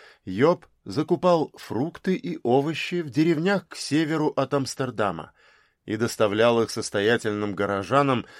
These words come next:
на конной повозке. Виму этот парень нравился. Он был исключительно честен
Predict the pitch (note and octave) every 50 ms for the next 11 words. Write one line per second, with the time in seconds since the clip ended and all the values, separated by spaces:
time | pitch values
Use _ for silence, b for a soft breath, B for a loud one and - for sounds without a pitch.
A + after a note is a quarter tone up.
0 | B B - A#2 C3 C3+ B2 - C#3 C3+ C3 C3 B2+ C3+ C#3 - D#3 E3 D#3 D3
1 | G#2 - - - - - - b b b b b b b b b b _ - F#2
2 | G2 D#3 G3 G#3 G3 F#3+ F#3+ - - C3+ C3 C3 C#3 B2 - _ - C3 B2+ A#2+
3 | A#2+ A#2 G#2+ G2+ G2 G2+ G2+ G#2+ G2+ F2+ D#2+ C#2+ - - - - - - _ b
4 | b b b b b - A#2 A#2+ A#2 A2 B2 B2 B2 - - B2+ - - - -
5 | A#2 A#2 - C3+ B2+ - B2+ A#2 A2+ A2 A2+ A2+ A2 - - C3+ D3+ D3+ C3 -
6 | - C3+ C3